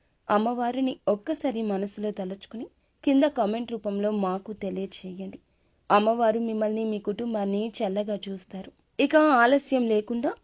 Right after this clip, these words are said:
వీడియోలోకి అయితే మనము వచ్చేద్దాము. ఈ రోజున మీ యొక్క జీవితంలో ఈ యొక్క మార్పు అయితే ఖచ్చితంగా వస్తుంది. ఈ జీవితంలో ఇలా జరుగుతుందని అనుకుని ఉండరు. ముఖ్యంగా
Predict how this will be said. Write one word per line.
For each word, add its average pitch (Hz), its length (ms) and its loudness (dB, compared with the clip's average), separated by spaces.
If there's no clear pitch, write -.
వీడియోలోకి 247 760 4
అయితే 196 300 2
మనము 202 380 0
వచ్చేద్దాము. 196 800 0
ఈ 262 100 6
రోజున 226 460 4
మీ 214 160 2
యొక్క 196 340 4
జీవితంలో 202 600 -2
ఈ 220 80 2
యొక్క 214 240 2
మార్పు 202 600 2
అయితే 185 260 -4
ఖచ్చితంగా 208 640 2
వస్తుంది. 185 540 -8
ఈ 294 140 8
జీవితంలో 226 640 -2
ఇలా 220 280 4
జరుగుతుందని 202 840 -2
అనుకుని 202 460 -2
ఉండరు. 185 340 -4
ముఖ్యంగా 226 500 0